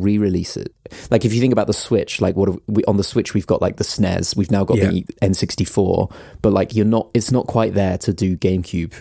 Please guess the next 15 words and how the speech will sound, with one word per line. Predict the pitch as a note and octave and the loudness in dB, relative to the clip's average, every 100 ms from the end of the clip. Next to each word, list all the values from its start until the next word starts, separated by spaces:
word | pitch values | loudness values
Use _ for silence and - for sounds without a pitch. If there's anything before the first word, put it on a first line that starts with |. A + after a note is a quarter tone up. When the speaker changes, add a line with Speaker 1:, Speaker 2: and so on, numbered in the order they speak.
| - | -4
Speaker 1:
You | A#2 | -2
can't | G2 A2+ | 2 0
just | - - | 0 0
emulate | F#2+ F#2+ F2 - | 0 2 0 0
GameCubes | F2+ F2 F2+ - | -2 -2 -6 -4
easily | F#2+ F#2+ F#2 F2 - | -2 0 2 0 0
on, | F2+ A2+ | 0 2
Speaker 2:
No, | A2+ G#2 | 2 2
not | G#2 A#2 | 0 0
Speaker 1:
like, | A2 G2+ | 2 2
the | G2 | 2
Speaker 2:
really. | F#2+ | 0
Speaker 1:
Switch | - G2 - | 0 -2 -2
generation | G2 F#2 F2+ - F#2+ | 0 2 0 -2 0
hardware. | G2 G#2 D#3 | 0 2 0